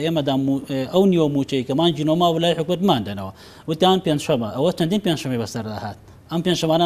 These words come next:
نازانین کێیە تاوەکو موچەکەمان بنەوە. ئێ، خاڵێکی چیتی مامۆستایە. من، ئێ، ئەم شەوش لە کەناڵێکی کەوتم، لێرەشەوە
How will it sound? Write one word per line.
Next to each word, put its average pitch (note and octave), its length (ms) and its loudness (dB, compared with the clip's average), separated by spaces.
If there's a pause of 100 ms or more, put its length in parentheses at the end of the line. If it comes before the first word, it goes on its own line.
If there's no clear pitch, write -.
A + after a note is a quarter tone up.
نازانین E3+ 320 2
کێیە F3 260 6
تاوەکو C3 300 0
موچەکەمان A#2+ 380 -4
بنەوە. G#2 160 -10 (320)
ئێ، C3 200 -4
خاڵێکی G3+ 420 6 (100)
چیتی F#3 260 0
مامۆستایە. C3+ 400 2
من، E3+ 180 -2
ئێ، C#3+ 360 2
ئەم E3+ 120 0
شەوش D#3+ 220 -2
لە D3+ 80 -2
کەناڵێکی D3+ 420 2
کەوتم، E3 320 2 (520)
لێرەشەوە E3 460 6